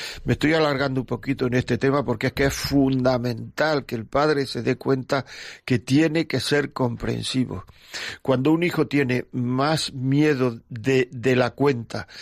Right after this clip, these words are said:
más miedo de, de, del que se debía teóricamente tener a la hora de decirle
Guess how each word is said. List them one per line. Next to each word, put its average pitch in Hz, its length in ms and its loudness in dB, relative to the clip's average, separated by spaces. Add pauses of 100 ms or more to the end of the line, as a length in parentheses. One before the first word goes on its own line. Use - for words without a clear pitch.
(180)
más 143 280 0
miedo 147 480 2
de, 131 300 0
de, 120 300 -4
del 117 460 -4
que 123 120 -2
se 127 140 0
debía 123 500 2
teóricamente 135 720 2
tener 131 320 2
a 120 120 4
la 120 120 2
hora 135 180 4
de 123 120 0
decirle 120 520 -4